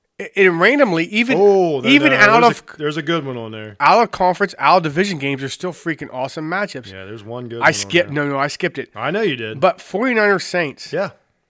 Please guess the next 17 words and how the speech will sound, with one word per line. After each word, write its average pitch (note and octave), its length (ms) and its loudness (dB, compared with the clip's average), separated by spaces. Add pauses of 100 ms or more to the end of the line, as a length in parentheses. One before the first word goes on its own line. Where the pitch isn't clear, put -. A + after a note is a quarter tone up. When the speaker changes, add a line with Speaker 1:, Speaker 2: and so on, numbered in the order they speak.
(720)
Speaker 1:
Wow, C3 160 -4
that's C#3+ 240 -2
a C#3 60 -10
great B2+ 240 -10
matchup. A#2+ 480 -12
Speaker 2:
At D3 160 -4
Saints. A#2+ 380 -14 (680)
Speaker 1:
Yeah. B2 240 -8 (640)
That's C#3+ 160 -8
Speaker 2:
It, - 60 -2
Speaker 1:
even G#3 140 -2
Speaker 2:
it G3 40 -4
matters G#3+ 360 2
a D#3 60 -2
little D3 500 -2
in A#2 80 -12
that. A#2+ 300 -8